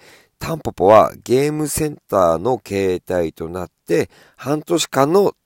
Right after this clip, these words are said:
月日が経過しました。えー、その営業日のほとんどで店頭に立ってる私、狭間にですね、ご来場いただいた方々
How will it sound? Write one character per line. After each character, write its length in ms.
月 220
日 100
が 240
経 140
過 120
し 140
ま 80
し 80
た。 120
え 340
ー、 40
そ 160
の 200
営 200
業 220
日 160
の 120
ほ 200
と 240
ん 180
ど 160
で 380
店 200
頭 120
に 80
立 160
っ 60
て 200
る 240
私、 760
狭 300
間 140
に 100
で 100
す 140
ね、 160
ご 120
来 180
場 220
い 40
た 120
だ 100
い 60
た 160
方 320
々 460